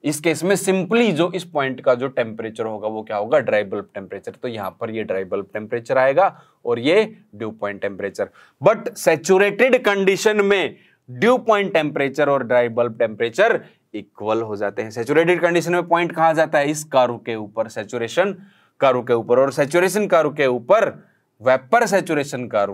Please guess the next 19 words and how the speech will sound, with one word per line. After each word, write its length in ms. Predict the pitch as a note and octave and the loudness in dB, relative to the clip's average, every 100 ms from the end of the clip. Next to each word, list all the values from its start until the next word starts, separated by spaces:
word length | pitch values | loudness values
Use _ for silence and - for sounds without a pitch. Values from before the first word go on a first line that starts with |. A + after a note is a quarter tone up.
| G2 | -4
के 60 | A#2 | -4
ऊपर 440 | A2 A2+ A3 C3+ - _ _ - G#2 _ - | 0 2 2 2 -4 _ _ -20 -20 _ -2
अगर 260 | A#2 C3+ C#3 | 0 2 4
आ 140 | B2 | 2
जाएगा 440 | A#2 A2 A2 C#3 A#2 | 2 0 2 2 2
तो 160 | - | -4
वही 440 | A#2+ A2+ A#2+ C#3 F3+ | -8 -4 -2 0 0
ड्यू 200 | C#3+ C3+ | 0 -2
पॉइंट 280 | B2+ B2 A#2+ | -2 -2 -2
टेम्परेचर 460 | A#2+ B2 B2+ C#3+ | -2 -4 -4 -2
होगा 260 | C3+ B2+ C3+ | 0 2 2
और 80 | B2+ | 2
वही 260 | A#2 B2 | 0 0
आपका 420 | A#2+ G#2+ D#3+ G3+ - - _ - | 0 2 0 0 -2 -18 _ -4
ड्राई 240 | B2 A#2 | 0 2
बल्ब 340 | G#2+ A#2 E3+ D#3 | 2 2 2 0
टेम्परेचर 520 | A#2 G#2 F#2+ F#2+ G#2+ | -2 -2 -6 -6 -6
भी 140 | F#2+ G2 | -8 -10
होगा। 360 | G2 F#2 F#2 | -10 -10 -10